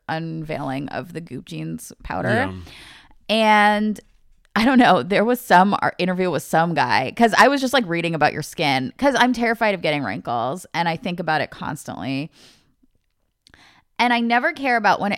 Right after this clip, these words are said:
Speaker 1: in any face product, the only thing I care about is wrinkles. If it's about, like, dry skin, oily skin, whatever, I'm like, "Fuck, fuck, fuck,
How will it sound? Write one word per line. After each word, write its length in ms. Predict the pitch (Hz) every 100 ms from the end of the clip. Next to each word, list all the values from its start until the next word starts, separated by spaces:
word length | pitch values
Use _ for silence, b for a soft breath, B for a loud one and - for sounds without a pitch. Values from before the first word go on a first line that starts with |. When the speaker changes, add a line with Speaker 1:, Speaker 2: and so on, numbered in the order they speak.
| -
Speaker 1:
in 180 | 202 202
any 260 | - 240
face 260 | 262 190 185
product, 400 | - 160 156 156 -
the 160 | 220
only 240 | - 214 233
thing 140 | 277
I 80 | 247
care 160 | 220 180
about 160 | 170
is 100 | 156
wrinkles. 380 | 151 156 87 -
If 100 | 196
it's 140 | 220 220
about, 220 | 208 165
like, 160 | 190
dry 240 | 190 247 240
skin, 260 | - 165
oily 260 | 170 240 233
skin, 200 | - 180
whatever, 200 | 180 175
I'm 120 | 175
like, 160 | 160 -
"Fuck, 180 | 196 190
fuck, 140 | 180
fuck, 160 | 165